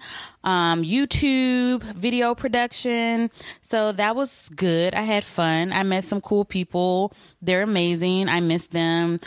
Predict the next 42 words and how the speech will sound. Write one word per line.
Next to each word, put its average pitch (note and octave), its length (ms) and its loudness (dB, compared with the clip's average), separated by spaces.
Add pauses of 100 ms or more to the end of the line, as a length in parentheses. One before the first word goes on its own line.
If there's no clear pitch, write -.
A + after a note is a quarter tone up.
(220)
They E3+ 80 -2
tried G3 180 0
to F#3+ 60 -2
get F#3 160 -4
me F#3 100 -2
to F#3 80 0
move F3 320 0
there. E3 400 2 (500)
I F3+ 100 -2
said, E3+ 180 -2
"I D#3+ 80 0
can't F3+ 240 -2
handle F3+ 260 0
the F3 100 -4
cold, D#3+ 640 -2
but F3 100 0
I F3 100 2
love D#3+ 260 0
y'all. D3+ 380 0
Bye." D3+ 380 -4 (240)
<laughs> D4 1700 -2 (520)
I'll G#3+ 180 2
go A3 160 -2
back G#3 220 0
and F3 100 -6
visit, G#3 480 0
no F3 220 0
doubt, F#3+ 460 0
but E3 440 0 (220)
living D#4 580 0
there? G4 340 0
No. D#3+ 460 0
D G#3+ 220 0
C? B3+ 360 -2
Oh D4 180 0
my A#3 240 -10 (120)
God. - 480 -4 (280)
You C4 120 -2
talk A#3+ 240 0
about, E3+ 320 0
like, D3 280 0
tra-, A3+ 280 0